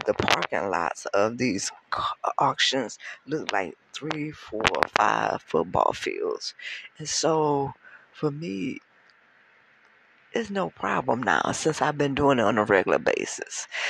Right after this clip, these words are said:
So I, I just wanna say, man, I am proud of myself. Uh, and, um,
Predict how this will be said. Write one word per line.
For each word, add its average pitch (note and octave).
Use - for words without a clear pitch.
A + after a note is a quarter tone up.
So D#3
I, A3
I F#3
just -
wanna D3
say, A#2+
man, F3+
I D#3+
am C#3
proud -
of D3+
myself. -
Uh, E3
and, F#3+
um, F#3+